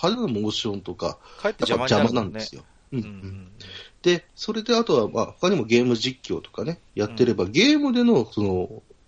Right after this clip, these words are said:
Speaker 1: まあ、派手さを楽しんでもらえればいいし。
Speaker 2: そうだね。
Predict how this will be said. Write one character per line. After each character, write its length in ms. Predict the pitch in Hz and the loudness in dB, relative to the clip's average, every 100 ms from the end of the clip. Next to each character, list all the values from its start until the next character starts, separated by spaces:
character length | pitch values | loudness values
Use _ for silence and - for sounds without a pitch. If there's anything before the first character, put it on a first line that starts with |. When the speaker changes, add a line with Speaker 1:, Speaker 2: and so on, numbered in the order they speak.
| - | -2
Speaker 1:
ま 60 | 131 | 0
あ、 40 | |
派 120 | 123 | 2
手 100 | 120 | 2
さ 160 | 117 113 | 2 0
を 160 | 101 98 | -2 -4
楽 200 | 117 110 | 0 0
し 120 | - | 0
ん 60 | 104 | 0
で 100 | 90 | -2
も 140 | 87 | -2
ら 120 | 92 | -2
え 40 | 92 | -2
れ 80 | 104 | 0
ば 160 | 175 | 2
い 60 | 98 | 2
い 200 | 95 82 | -2 -8
し。 360 | - - 90 - _ | -6 -6 -8 -14 _
Speaker 2:
そ 200 | - 110 | -16 -16
う 40 | - 104 | -16 -16
だ 60 | |
ね。 140 | 131 | -16